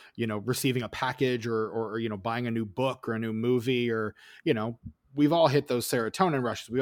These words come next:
all got those things that kind of make us happy, give us a little, "Mm," in the moment. Um, and, you know, but I think in the large picture, we all know that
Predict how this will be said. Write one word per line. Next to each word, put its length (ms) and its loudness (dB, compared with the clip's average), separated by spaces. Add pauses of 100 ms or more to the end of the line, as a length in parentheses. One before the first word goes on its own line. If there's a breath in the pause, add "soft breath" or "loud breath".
all 160 4
got 200 0
those 180 -2
things 200 -2
that 100 -6
kind 140 -4
of 40 -2
make 220 -2
us 160 -6
happy, 280 -4
give 140 -2
us 80 -6
a 60 -4
little, 200 -4
"Mm," 300 0
in 140 -4
the 60 -2
moment. 500 0 (560 loud breath)
Um, 460 0 (580)
and, 200 -2
you 120 4
know, 200 0
but 160 2
I 60 2
think 200 -2
in 60 -4
the 80 -2
large 300 0
picture, 240 -6
we 80 0
all 100 0
know 340 -4
that 180 -8